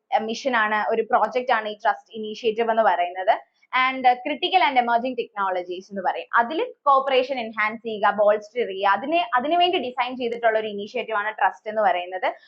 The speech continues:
For example, ഇപ്പോ ആർട്ടിഫിഷ്യൽ ഇന്റലിജൻസ് ആയിക്കോട്ടെ, സെമി കണ്ടക്ടേഴ്സിന്റെ ഡെവലപ്മെന്റിലായിക്കോട്ടെ, ക്വാണ്ടം കമ്പ്യൂട്ടിംഗ്, ബയോടെക്നോളജി, ഡിഫൻസ്, എനർജി, സ്പേസ്, പിന്നെ ക്രിട്ടിക്കൽ മിനറൽസിന്റെ സപ്ലൈ ചെയിൻസുമായിട്ടൊക്കെ ബന്ധപ്പെട്ട കാര്യങ്ങൾ, ഇതിലൊക്കെ കോപ്പറേഷൻ കൊണ്ടുവരിക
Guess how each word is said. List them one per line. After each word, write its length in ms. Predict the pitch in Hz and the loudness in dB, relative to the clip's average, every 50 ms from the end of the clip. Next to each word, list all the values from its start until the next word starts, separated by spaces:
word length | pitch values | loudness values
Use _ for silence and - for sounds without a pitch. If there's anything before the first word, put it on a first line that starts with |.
| _ _ - 285 | _ _ 0 2
For 80 | 269 254 | 2 2
example, 240 | 262 269 247 254 | 2 0 2 2
ഇപ്പോ 140 | 254 - 247 | 2 4 4
ആർട്ടിഫിഷ്യൽ 480 | 233 208 214 226 233 220 233 220 233 220 | 4 4 2 0 -4 -8 -8 -8 -6 -6
ഇന്റലിജൻസ് 440 | 208 196 196 196 180 202 202 202 226 | -2 -2 -2 -2 -2 -4 -4 0 0
ആയിക്കോട്ടെ, 400 | 190 185 185 196 190 185 190 196 | 0 0 0 -2 -2 -2 -2 -6
സെമി 300 | 202 - 226 220 240 254 254 | -6 -6 -6 -4 -4 -2 0
കണ്ടക്ടേഴ്സിന്റെ 520 | 262 226 220 214 - 208 214 - 226 202 196 | 0 0 0 -4 -4 -6 -8 -6 -6 -2 -2
ഡെവലപ്മെന്റിലായിക്കോട്ടെ, 840 | 196 196 196 196 190 208 202 196 196 196 190 190 - 196 190 196 196 | 0 0 -2 -4 -4 -6 -6 -2 2 2 2 2 0 -2 -4 -4 -4
ക്വാണ്ടം 420 | - 220 214 220 226 226 254 262 | 0 2 2 2 2 0 -4 0
കമ്പ്യൂട്ടിംഗ്, 640 | 254 226 202 196 - 208 196 202 202 196 196 196 196 - | 0 0 0 0 -4 -8 -8 -8 -10 -12 -12 -10 -4 -2
ബയോടെക്നോളജി, 840 | 196 220 254 254 262 - - 202 196 190 196 196 185 185 196 196 190 220 | 0 0 2 0 -2 -6 -6 -6 -4 -4 -4 -6 -8 -10 -12 -14 -14 -16
ഡിഫൻസ്, 420 | 262 - - 220 196 196 202 202 208 | -18 -8 -6 -6 -6 -6 -8 -8 -6
എനർജി, 560 | 208 233 240 233 220 202 196 - 196 196 _ _ _ | -4 -2 0 0 0 -2 -6 -12 -20 -20 _ _ _
സ്പേസ്, 720 | _ - 247 247 233 202 202 202 202 - _ _ _ _ - | _ 0 0 2 2 0 0 -2 -2 -8 _ _ _ _ -10
പിന്നെ 120 | 240 240 | -10 -10
ക്രിട്ടിക്കൽ 400 | 240 254 240 - 277 - 269 254 | -8 -10 -10 -4 0 0 0 0
മിനറൽസിന്റെ 540 | 247 233 220 214 202 214 214 220 220 208 214 | 0 -2 -2 -4 -4 -4 -8 -8 -6 -6 -4
സപ്ലൈ 380 | - 226 208 - - 254 254 | -2 -4 -4 -2 -4 -4 -4
ചെയിൻസുമായിട്ടൊക്കെ 520 | 254 254 214 214 208 226 202 196 196 - 202 | -4 -6 -8 -6 -2 -2 -2 -2 -2 -6 -8
ബന്ധപ്പെട്ട 360 | 196 190 190 190 - 190 - | -10 -10 -10 -10 -10 -10 -8
കാര്യങ്ങൾ, 380 | 185 185 185 180 180 185 185 208 | -4 -2 -2 -2 -2 -4 -8 -6
ഇതിലൊക്കെ 260 | 277 320 339 330 - | -4 -2 -4 -4 -2
കോപ്പറേഷൻ 640 | - - 277 247 254 247 262 262 262 262 285 262 | 2 4 4 4 4 2 0 -4 -4 -4 -4 -4
കൊണ്ടുവരിക 500 | 240 226 208 196 202 202 196 202 202 196 | -2 -2 -2 2 4 4 4 4 4 4